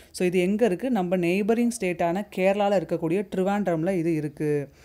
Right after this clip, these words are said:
So இது வந்து ஃபர்ஸ்ட் ஃபர்ஸ்ட் ஆனா எங்க வந்து இந்த ஸ்பேஸ் சென்டர் வந்து ஸ்டார்ட் பண்ணாங்க அப்படின்னா தும்பா ஈக்வட்டோரியல் ராக்கெட் லான்ச்சிங் ஸ்டேஷன்னு ஸ்டார்ட் பண்ணியிருக்காங்க நைன்டீன் சிக்ஸ்டி டூவில். அதுக்கப்புறம் தான் வந்து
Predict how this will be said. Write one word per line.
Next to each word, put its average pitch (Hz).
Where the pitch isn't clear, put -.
So 226
இது 214
வந்து 214
ஃபர்ஸ்ட் -
ஃபர்ஸ்ட் -
ஆனா 240
எங்க 214
வந்து 202
இந்த 185
ஸ்பேஸ் 202
சென்டர் 180
வந்து 175
ஸ்டார்ட் 165
பண்ணாங்க 160
அப்படின்னா 151
தும்பா 240
ஈக்வட்டோரியல் 202
ராக்கெட் 175
லான்ச்சிங் 170
ஸ்டேஷன்னு 165
ஸ்டார்ட் 170
பண்ணியிருக்காங்க 147
நைன்டீன் 160
சிக்ஸ்டி 165
டூவில். 165
அதுக்கப்புறம் 208
தான் 214
வந்து 190